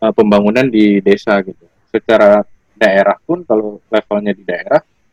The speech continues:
otomatis targetnya si daerah ini akan, akan terbantu dengan pembangunan dari desa itu sendiri gitu. Karena kan kalau kita bicara misalnya di R P J M D, ada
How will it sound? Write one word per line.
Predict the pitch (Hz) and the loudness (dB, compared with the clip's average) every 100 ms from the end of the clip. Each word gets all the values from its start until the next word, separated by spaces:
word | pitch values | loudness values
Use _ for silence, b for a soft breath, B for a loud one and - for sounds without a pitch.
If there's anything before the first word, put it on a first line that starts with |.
| _ - | _ -8
otomatis | 208 202 185 - 170 - _ _ _ _ _ _ _ _ - | -8 -10 -10 -6 -6 -6 _ _ _ _ _ _ _ _ -2
targetnya | 107 113 117 _ 98 110 113 - | -2 0 -6 _ _ -8 -8 -8
si | 120 | -2
daerah | 110 104 107 104 | 2 4 4 0
ini | 101 - | -4 -12
akan, | - - 214 104 _ _ _ _ _ _ _ _ _ _ _ _ _ _ _ _ | -4 -4 -4 -8 _ _ _ _ _ _ _ _ _ _ _ _ _ _ _ _
akan | 110 117 113 | -2 -2 -2
terbantu | 104 98 98 120 170 | -4 -2 -2 0 0
dengan | 131 117 107 | 0 -4 -8
pembangunan | 110 107 101 101 101 95 95 95 | -10 -6 -4 -4 -8 -16 _ _
dari | 98 95 | -6 -6
desa | 95 98 95 | -8 -10 -10
itu | 95 _ | -12 _
sendiri | _ 104 131 123 | _ -8 -4 -4
gitu. | 104 92 _ _ _ _ _ | -8 -18 _ _ _ _ _
Karena | - 135 | -4 -2
kan | 160 | -2
kalau | 131 123 | -4 -4
kita | 107 107 | -6 -8
bicara | 104 101 98 98 | -10 -6 -2 -2
misalnya | 98 101 104 127 | -4 -14 -14 -10
di | 104 | -6
R | 98 | -6
P | - 92 | -6 -12
J | 87 95 | -12 -16
M | 98 | -6
D, | 110 98 | -6 -6
ada | 92 | -8